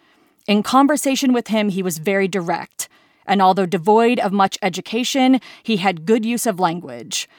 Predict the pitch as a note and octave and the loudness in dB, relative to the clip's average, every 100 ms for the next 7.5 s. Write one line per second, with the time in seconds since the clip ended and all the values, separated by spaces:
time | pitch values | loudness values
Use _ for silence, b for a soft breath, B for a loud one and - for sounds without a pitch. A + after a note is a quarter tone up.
0 | b b b A3 G3+ G3 - B3+ - C4+ | b b b -2 0 -2 0 -2 -2 -4
1 | A#3+ - G3+ - A#3 A#3 - G3 F#3+ F#3+ | -6 -4 -4 0 -2 -2 -2 -2 0 -4
2 | - G#3+ A3+ G#3 B3 C4 - F#3+ F3+ - | -6 -4 -4 -2 -2 -2 -2 -4 -4 -6
3 | G#3 G3+ F3+ E3+ - F#3+ F3 - F3+ E3+ | -4 0 0 0 -2 -4 -4 -4 -4 -6
4 | - F3 - - _ _ _ _ _ b | -10 -12 -14 -20 _ _ _ _ _ b
5 | b b b b - B3+ D4+ B3 C4 - | b b b b 2 4 4 0 -4 0
6 | A#3+ A3+ G#3+ - A3 G3+ G#3 G#3+ G#3+ A3 | 2 4 2 0 -2 0 0 0 0 -4
7 | D#3+ G3 F3+ F#3+ | -4 -2 -2 -4